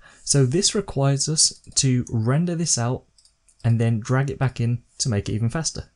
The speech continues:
So we're gonna render it out, and I'm gonna call this speed one.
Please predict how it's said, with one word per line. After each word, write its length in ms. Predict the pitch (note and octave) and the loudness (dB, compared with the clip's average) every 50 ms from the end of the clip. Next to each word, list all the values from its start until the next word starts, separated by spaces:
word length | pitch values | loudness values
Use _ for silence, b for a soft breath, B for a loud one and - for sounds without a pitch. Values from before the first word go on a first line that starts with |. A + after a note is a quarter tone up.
| _ - | _ -8
So 120 | - - | -4 -2
we're 100 | A2+ B2+ | 0 0
gonna 140 | C#3 C#3+ C3 | 0 2 2
render 280 | A#2 B2 B2 B2 A#2+ A#2 | 2 2 2 2 2 0
it 120 | G#2+ - | -2 -2
out, 220 | - E2+ - - _ _ - | -4 -6 -8 -10 _ _ -4
and 120 | - A#2 | -2 0
I'm 60 | A#2+ B2+ | 2 2
gonna 100 | B2+ B2 | 0 -2
call 260 | - - D3 C#3 C3 | -2 -4 -4 -2 -2
this 200 | A#2+ A2+ A2 - | 0 2 2 2
speed 520 | - - - - A2+ A2 A2+ A2 - - - | 2 2 0 -2 -2 0 -2 -2 -4 -8 -10
one. 280 | - G2+ G2+ G2 - | -6 -4 -4 -4 -4